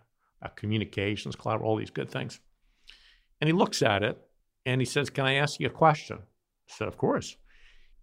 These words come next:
He said, "If my people take this course, when they come out of it, will they know and be able to understand or predict if their projects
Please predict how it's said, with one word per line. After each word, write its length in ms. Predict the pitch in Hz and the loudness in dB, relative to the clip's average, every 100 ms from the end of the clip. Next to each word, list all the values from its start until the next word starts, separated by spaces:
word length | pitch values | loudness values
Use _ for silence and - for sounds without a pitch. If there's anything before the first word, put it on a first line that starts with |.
| _ | _
He 80 | 117 | -10
said, 640 | - 143 135 131 127 127 - _ _ _ - | -2 2 4 4 2 -2 -14 _ _ _ -2
"If 160 | 123 - | 0 2
my 200 | 147 190 | 2 0
people 360 | - 185 135 | -2 0 0
take 340 | 120 147 143 - | 0 0 0 -2
this 160 | - | -6
course, 680 | - - 123 101 - - - _ _ _ _ _ | -6 0 2 2 -2 -12 -12 _ _ _ _ _
when 120 | 123 | 2
they 100 | 127 | 2
come 220 | 127 135 131 | 2 2 4
out 200 | 143 127 | 6 6
of 100 | 107 | 2
it, 180 | 104 | 0
will 160 | 120 123 | 4 4
they 180 | 123 120 | 6 4
know 380 | 120 135 139 123 | 6 6 8 6
and 120 | 104 | 2
be 120 | 120 | 0
able 200 | 120 110 | 0 0
to 120 | 117 | 0
understand 800 | 117 110 98 - 117 117 110 104 | 0 0 -2 -2 0 2 2 -2
or 80 | 92 | -6
predict 560 | - 104 113 110 - - _ _ _ - | -4 -2 0 -2 -4 -20 _ _ _ 0
if 260 | 123 117 - | 2 2 2
their 220 | 113 104 | 2 2
projects 800 | - 120 117 113 120 104 - | 2 4 4 4 -4 -4 -8